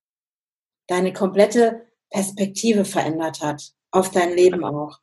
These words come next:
Und ich glaube, dass so ganz tief innen drinne, dieses,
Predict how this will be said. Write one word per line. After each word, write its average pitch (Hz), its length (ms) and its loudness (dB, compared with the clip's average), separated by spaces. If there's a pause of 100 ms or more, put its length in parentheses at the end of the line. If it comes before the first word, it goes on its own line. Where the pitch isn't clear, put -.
(480)
Und 240 280 6 (640)
ich - 220 -8
glaube, 247 500 2 (240)
dass 208 200 2
so 202 260 4
ganz 277 360 4
tief 269 360 -2
innen 233 300 2
drinne, 185 500 2
dieses, 180 680 -2